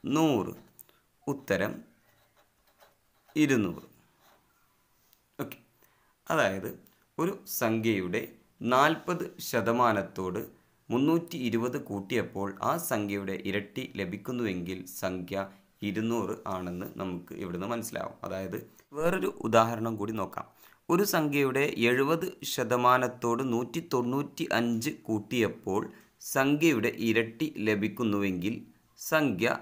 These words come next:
ഏത് എന്നാണ് ചോദ്യം. അതായത് സംഖ്യ കണ്ടുപിടിക്കുന്നതിന് വേണ്ടി സംഖ്യ സമം നേരത്തെ പറഞ്ഞ B by ഇരുന്നൂറ് minus A into നൂറ് എന്ന സമവാക്യം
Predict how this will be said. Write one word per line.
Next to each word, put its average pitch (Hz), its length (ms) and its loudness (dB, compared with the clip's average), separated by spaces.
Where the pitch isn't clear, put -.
ഏത് 151 300 6
എന്നാണ് 101 360 0
ചോദ്യം. 180 340 2
അതായത് 113 360 4
സംഖ്യ 160 440 2
കണ്ടുപിടിക്കുന്നതിന് 123 920 0
വേണ്ടി 90 300 0
സംഖ്യ 104 380 0
സമം 95 340 2
നേരത്തെ 110 400 4
പറഞ്ഞ 107 300 4
B 107 160 -6
by 104 360 4
ഇരുന്നൂറ് 143 760 2
minus 104 540 4
A 101 100 4
into 135 280 2
നൂറ് 101 360 0
എന്ന 92 140 -2
സമവാക്യം 95 540 -2